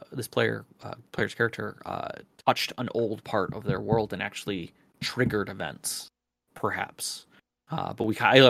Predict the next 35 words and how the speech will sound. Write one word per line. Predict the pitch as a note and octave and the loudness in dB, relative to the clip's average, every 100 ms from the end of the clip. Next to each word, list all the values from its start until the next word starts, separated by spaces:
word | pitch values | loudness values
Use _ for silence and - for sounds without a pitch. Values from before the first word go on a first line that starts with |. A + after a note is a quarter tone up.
| A2 - | 8 6
I | C3 | 8
left | A#2+ A2 | 8 6
that | A#2 F#2+ | 4 0
gray | A#2 A2 | 2 2
and | G#2+ | 0
let | A2 - | -6 -2
their | F#2 E2+ - _ - | -2 -2 -4 _ -4
narration | A2+ G#2 G#2+ A2 - G2 | 0 2 2 0 -2 -4
decide | G2 - G2 D#2 | -2 -2 -2 -4
it | - - | -12 -14
and | - | -12
how | F#2 | -10
they | D#2+ | -10
played | - F#2 - | -8 -10 -10
it | - | -12
out. | G1+ - - | -12 -14 -14
And | - | -10
it | D#2+ | -8
was, | E2 - - - - | -8 -10 -12 -8 0
they, | G2+ - - | 2 0 6
they | B2+ | 8
definitely | A#2+ B2 A#2 C3+ A#2+ A#2+ | 8 8 8 6 4 2
played | - A#2+ G#2 | 6 6 6
into | G#2 F#2+ G#2+ | 2 0 0
it | F2+ - _ _ - | 0 -4 _ _ -4
through, | C3 A2+ - | -2 -2 2
for | C#3 | 6
the | B2 | 8
rest | A2+ G#2+ A#2 | 8 4 0
of | |
the | F#2+ | -2
game. | F#2+ F2 | -4 -6
It | - | -12
was | - | -8
fantastic. | G2+ G2+ - - - | -6 -4 -6 -8 -18